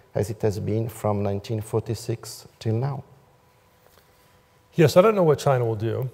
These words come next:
Speaker 2: but I think your, your point about, um, the head of the I M F, and look, anybody can, can, you can all di-, you know, agree to disagree about extraordinary candidates. There were some extraordinary candidates who were put forth to the job,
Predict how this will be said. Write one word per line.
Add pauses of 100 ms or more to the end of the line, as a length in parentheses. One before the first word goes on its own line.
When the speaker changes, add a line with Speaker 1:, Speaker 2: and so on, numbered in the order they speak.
(680)
Speaker 2:
but (880)
I
think
your,
your
point
about, (520)
um, (640)
the
head
of
the
I
M
F,
and (720)
look,
anybody
can, (120)
can, (220)
you
can
all
di-,
you
know,
agree
to
disagree
about (320)
extraordinary
candidates.
There
were
some
extraordinary
candidates (160)
who
were
put
forth
to
the
job,